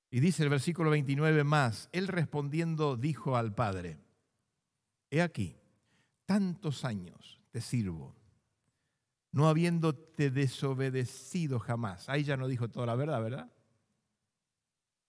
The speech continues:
Y nunca, tremendo esa, esas palabras que aparecen, "nunca te fallé". Pero también dice, "Nunca me has dado ni siquiera un cabrito".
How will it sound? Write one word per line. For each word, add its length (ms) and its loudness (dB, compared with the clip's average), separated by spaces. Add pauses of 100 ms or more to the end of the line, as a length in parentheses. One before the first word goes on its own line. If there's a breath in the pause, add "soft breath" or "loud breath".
(1500)
Y 140 4
nunca, 1000 0 (1160)
tremendo 420 0
esa, 260 0
esas 300 -6 (100)
palabras 540 0
que 100 -4
aparecen, 540 -6 (1900)
"nunca 580 -2
te 140 -2
fallé". 380 -6 (1400)
Pero 120 -2
también 420 2
dice, 380 0
"Nunca 760 -2
me 180 -6
has 120 -2
dado 300 -2
ni 100 -4
siquiera 380 -8
un 80 -6
cabrito". 460 -10